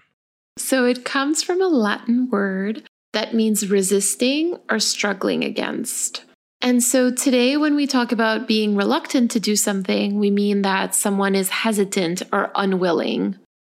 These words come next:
And the way that I sort of conceptualize this and think about it is like an internal struggle. Usually that would start because you've been told to do something or you feel pressured to do something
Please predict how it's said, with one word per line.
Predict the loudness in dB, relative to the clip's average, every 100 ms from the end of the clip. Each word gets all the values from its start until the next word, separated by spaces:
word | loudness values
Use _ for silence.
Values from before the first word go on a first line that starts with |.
| _ _ _ -2
And | 2
the | 4
way | 4 4
that | 2 0
I | 0 2
sort | 2 2 0
of | 0
conceptualize | -2 -2 -2 -4 -2 -2 0 0
this | 0 -2 0
and | 0
think | 2 2
about | 0 0 0
it | -2 -2 -2
is | -2 0
like | -2 -4 -10 -20 -20 -4
an | 0 2
internal | 2 2 2 2 0
struggle. | -2 -2 -2 0 0 0 -2 -6 _ _ _ -4
Usually | 2 4 4 4 2 2 2 2 2
that | 0 -2 0
would | 0
start | 0 -2 -2 -2
because | -4 -2 0
you've | 0 0
been | 0 0
told | -2 0 0 -2
to | 0
do | 2 2
something | 2 2 0 0 -2 0
or |
you | -2 -2
feel | -2 2 2
pressured | 0 -2 0 2 2 2 0
to | -2
do | 0 0
something | 0 -4 -4 -4 -2 -4